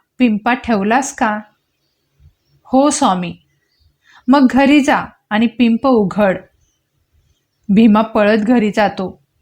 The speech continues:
तो पिंप उघडतो आणि चकित होतो.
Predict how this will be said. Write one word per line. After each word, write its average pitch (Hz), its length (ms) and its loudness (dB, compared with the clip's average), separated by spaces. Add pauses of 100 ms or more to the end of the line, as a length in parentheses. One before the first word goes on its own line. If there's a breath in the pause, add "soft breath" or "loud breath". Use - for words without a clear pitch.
(340)
तो 277 80 2
पिंप 262 400 2
उघडतो 220 840 -2 (380 soft breath)
आणि 220 180 4
चकित 254 520 0
होतो. 190 420 -2